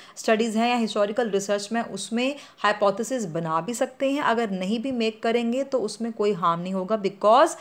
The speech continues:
उसका एक रीज़न भी मैंने आपको बताया था कि पास्ट रिकॉर्ड्स हम पास्ट इवेंट्स लेके चल रहे हैं, लिटरेचर रिव्यू कर रहे हैं, तो उसमें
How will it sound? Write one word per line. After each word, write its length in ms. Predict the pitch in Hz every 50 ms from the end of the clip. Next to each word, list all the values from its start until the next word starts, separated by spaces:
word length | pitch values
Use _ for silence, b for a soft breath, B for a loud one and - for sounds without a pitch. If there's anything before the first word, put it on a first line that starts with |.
| B B B B
उसका 220 | 220 208 - 220
एक 120 | 214 202 202
रीज़न 280 | 185 190 185 208 214
भी 60 | 220 220
मैंने 160 | 220 220 214
आपको 180 | 208 208 220
बताया 340 | 202 196 196 202 190 185 185
था 100 | 190 233
कि 120 | 226 254 254
पास्ट 500 | - - - 185 180 202 - - - 277
रिकॉर्ड्स 360 | 254 - 254 247 262 233 262
हम 120 | 254 254
पास्ट 340 | 240 - 202 202 226 220 - -
इवेंट्स 400 | 226 202 226 247 254 247 - -
लेके 200 | 247 240 247 240
चल 220 | 226 240 220 220
रहे 200 | 214 220 226 233
हैं, 220 | 226 226 254 285 285 B B B B B
लिटरेचर 540 | 214 220 - - 208 202 196 202 254 247 208
रिव्यू 320 | 185 180 165 170 214 247
कर 220 | 247 - 254 233 220
रहे 220 | 220 226 226 233
हैं, 240 | 233 226 254 294 285 B B B B B _ _ _ -
तो 280 | 302 339 - - - -
उसमें 520 | 220 220 - - 240 247 302 311 339 370